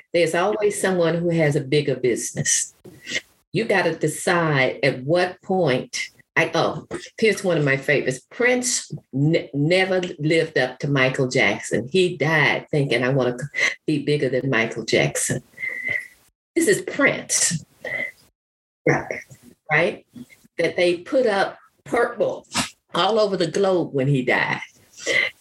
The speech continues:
He didn't feel that he was right because he hadn't measured up to Michael Jackson. I don't wanna live like that. I, I, I am successful now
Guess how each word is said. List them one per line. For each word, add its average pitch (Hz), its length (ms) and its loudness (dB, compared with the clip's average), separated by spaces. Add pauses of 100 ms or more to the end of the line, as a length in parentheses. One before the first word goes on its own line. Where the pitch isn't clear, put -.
(520)
He 254 420 -2
didn't 214 300 0
feel 185 540 2
that 165 180 4
he 190 380 0 (160)
was 147 260 0
right 175 340 2
because 165 360 -2
he 185 80 4
hadn't 151 240 2
measured 143 340 2
up - 160 -2
to 139 100 0
Michael 120 300 0
Jackson. 98 540 0 (100)
I 160 100 2
don't 214 120 2
wanna 180 140 2
live 143 340 2
like 95 240 -2
that. - 180 -4 (800)
I, 175 220 2 (260)
I, 160 280 2 (120)
I 170 220 2
am 214 200 2
successful 165 760 0
now 127 520 2